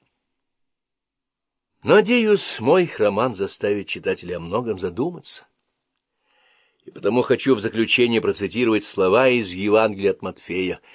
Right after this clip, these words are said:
глава седьмая, строфа седьмая. "Ищите и найдёте". Конец книги.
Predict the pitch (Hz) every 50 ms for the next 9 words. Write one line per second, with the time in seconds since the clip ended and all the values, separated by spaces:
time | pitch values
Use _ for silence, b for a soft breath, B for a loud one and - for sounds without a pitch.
0 | B B B B - 85 80 80 80 80 76 - - 76 69 69 76 92 113 131
1 | 131 131 131 131 131 - _ _ _ _ _ _ _ _ - - - - - 101
2 | 92 - - 92 92 87 - - 90 80 85 82 85 85 82 80 - _ _ _
3 | _ _ _ _ _ _ _ - 85 - - - - - - - - 117 175 214
4 | 208 - - - 160 156 - _ _ _ _ _ _ _ _ _ _ _ _ _
5 | _ - - 131 131 123 120 107 - 117 110 - - - - _ _ _ _ _
6 | _ _ _ _ _ _ _ _ _ _ _ _ _ _ _ _ _ _ _ _
7 | _ _ _ _ _ _ _ _ _ _ _ _ _ _ _ _ _ - - 143
8 | 151 143 123 117 117 110 - - - - - - 82 82 82 78 - - -